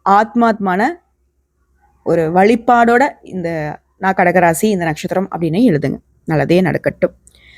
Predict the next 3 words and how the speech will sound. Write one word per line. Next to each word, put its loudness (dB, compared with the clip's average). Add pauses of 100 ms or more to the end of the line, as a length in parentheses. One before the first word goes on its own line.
(140)
கடகம், 0 (1040)
உங்களுடைய 4
வீடு 4